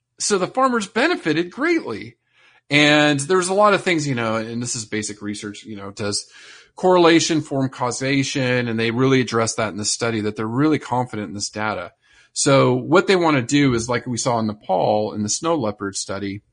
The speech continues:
we talked about, I think, on a conservation news segment, which, by the way, folks, we're gonna be returning to that here soon. We'll, we'll, we've got some announcements coming up. But that it,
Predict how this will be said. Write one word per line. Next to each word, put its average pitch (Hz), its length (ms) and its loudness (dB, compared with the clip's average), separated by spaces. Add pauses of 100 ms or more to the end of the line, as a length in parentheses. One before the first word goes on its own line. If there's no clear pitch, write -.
(800)
we - 100 -10
talked 110 260 -2
about, 110 180 0
I 110 60 -2
think, 123 140 -4
on 107 80 0
a 104 40 -4
conservation 107 560 -6
news 131 200 -2
segment, 101 340 -6 (560)
which, 147 220 2
by 135 120 4
the 120 100 4
way, 110 140 6
folks, 107 340 0
we're 113 100 -6
gonna 110 140 -4
be 104 80 -2
returning 101 460 -6
to 98 60 -10
that 98 240 -6
here 101 180 -8
soon. 101 380 -8
We'll, 104 160 -10
we'll, 104 240 -14
we've 113 160 -8
got 120 160 -4
some 110 120 -6
announcements 104 420 -8
coming 98 240 -12
up. 92 120 -12 (600)
But 123 540 0 (1000)
that 120 400 -2 (120)
it, 131 220 -6